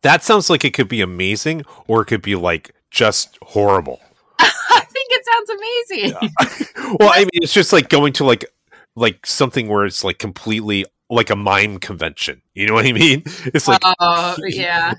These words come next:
Speaker 1: it's just a, it's like, maybe it's fantastic, or maybe it's just too many.
Speaker 2: Uh, could,
Speaker 1: <laughs>
Speaker 2: could be. Um, I haven't heard of it, um,
Speaker 1: Yeah.
Speaker 2: these, these kinds of events at all. And because, you know, South Africa is in the, um,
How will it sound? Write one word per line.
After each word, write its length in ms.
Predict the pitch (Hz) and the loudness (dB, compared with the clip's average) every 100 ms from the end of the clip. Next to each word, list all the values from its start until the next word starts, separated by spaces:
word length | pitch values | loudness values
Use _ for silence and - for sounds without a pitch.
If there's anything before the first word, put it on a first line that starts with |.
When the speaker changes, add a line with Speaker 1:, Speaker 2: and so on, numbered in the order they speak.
| - | -8
Speaker 1:
it's 120 | 143 | -6
just 160 | 143 135 | -4 -4
a, 340 | - 180 - | -2 -4 -4
it's 180 | 127 - | -10 -2
like, 180 | 127 - | -2 -2
maybe 540 | 117 135 165 180 139 | -2 -2 -2 -2 -2
it's 200 | 92 - | -2 -8
fantastic, 680 | - 101 92 98 127 - - | -8 -8 -2 -2 -2 -4 -2
or 160 | 107 | -2
maybe 280 | 87 98 110 | -2 -4 -6
it's 120 | 98 | -10
just 420 | - 95 - - _ _ _ _ | -8 -10 -10 -16 _ _ _ _
too 340 | - - 113 107 | -10 -10 -10 -10
many. 540 | 90 90 76 - _ _ _ _ _ _ - | -6 -6 -8 -16 _ _ _ _ _ _ -10
Speaker 2:
Uh, 160 | 190 196 | -6 -4
could, 260 | - 262 | -2 -2
Speaker 1:
<laughs> 500 | - - - - - | -4 -8 -12 -14 -12
Speaker 2:
could 160 | - 453 508 | -8 -8 -6
be. 400 | - 262 240 277 453 - - - | -4 -2 0 0 -4 -12 -20 -6
Um, 220 | 233 226 214 | 0 2 2
I 80 | 233 | 0
haven't 340 | 311 427 440 | 0 -2 -4
heard 200 | 311 349 466 | -2 -2 -2
of 60 | 294 208 196 - - | -4 -4 -4 -12 -10
it, 40 | 208 | -2
um, 380 | 208 196 185 175 165 | 0 0 -2 -8 -6
Speaker 1:
Yeah. 160 | 165 - - _ - 196 | -6 -6 -20 _ -20 -10
Speaker 2:
these, 300 | 190 208 - | -6 -6 -8
these 220 | - 196 - | -14 -14 -6
kinds 300 | 220 190 202 | -6 -6 -8
of 100 | 196 | -8
events 320 | 185 175 - | -6 -6 -6
at 80 | 175 | -2
all. 320 | 147 165 196 - 294 - | 0 2 0 -4 -18 -6
And 300 | 262 285 277 | 0 0 0
because, 440 | 262 - 320 - - | -6 -4 -6 -4 -6
you 140 | 254 | -6
know, 180 | 240 226 | -4 -4
South 340 | 226 - 214 220 _ _ _ _ | -4 0 0 0 _ _ _ _
Africa 540 | - 214 233 254 220 208 | -4 -2 -4 -2 0 0
is 260 | 202 202 196 | -2 -8 -8
in 320 | - 196 196 | -8 -8 -8
the, 200 | 185 180 | -8 -4
um, 320 | 170 156 156 | -4 -4 -8